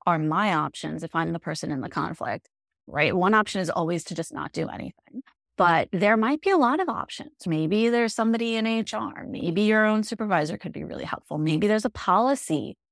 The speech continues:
on how to deal with different grievances. Maybe you just wanna go to, like, a trusted advisor who's sort of outside of this team, maybe even outside of your organization,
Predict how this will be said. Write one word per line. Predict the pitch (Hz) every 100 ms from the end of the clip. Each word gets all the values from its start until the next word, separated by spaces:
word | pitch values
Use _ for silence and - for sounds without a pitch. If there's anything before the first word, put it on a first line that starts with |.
| _ _
on | - 175 175 180
how | 185 190
to | 196
deal | 160 170 214
with | 233 -
different | 165 - -
grievances. | - 208 233 190 170 - - - - _ _ _ _ _ _ -
Maybe | 185 175 180
you | 220 226 226 226 196
just | 151 196 202
wanna | 202 170
go | 160 170
to, | 180
like, | 165 147
a | 160
trusted | - 151 - 180
advisor | 151 143 175 175 165
who's | 165 170
sort | - 165
of | 170
outside | 165 170 - - 156 170
of | 160 151
this | 165 -
team, | - 240 240 208
maybe | 175 180
even | 196
outside | 202 208 262 220
of | 208
your | 220
organization, | 196 196 180 190 233 - 170 -